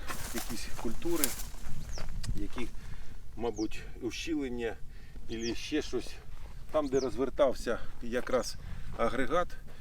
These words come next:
тут якраз і втрачається, е, потенціал рослини. Да? І ми бачимо другий розвиток цих рослин. Тому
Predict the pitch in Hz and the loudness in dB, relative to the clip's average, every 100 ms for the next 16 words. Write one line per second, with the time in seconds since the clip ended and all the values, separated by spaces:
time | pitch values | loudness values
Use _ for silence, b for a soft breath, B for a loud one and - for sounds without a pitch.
0 | B B - 135 135 123 - 143 - 120 | B B -2 -4 -2 0 4 4 2 0
1 | - 120 - 139 127 110 - 95 90 B | 0 0 2 4 4 2 -2 -2 -2 B
2 | B B B B - - 101 98 - 117 | B B B B -6 -2 0 0 0 0
3 | 123 117 131 123 113 101 - - 113 123 | 0 0 0 2 2 -2 -4 -4 -2 -2
4 | 120 101 80 82 110 135 143 B B B | -2 -2 -2 -4 -4 -4 -6 B B B
5 | B - 117 120 113 107 123 113 127 - | B -4 -2 -2 -2 0 0 4 4 4
6 | 117 117 110 B B - - 120 113 120 | 0 0 0 B B -2 0 2 0 0
7 | 113 110 - 98 - B B B B B | 0 -2 -2 -6 -8 B B B B B
8 | - - - 247 - 120 - 98 82 - | -4 -4 -2 0 2 0 0 0 0 0
9 | - - 110 123 143 131 | -2 -2 0 2 4 2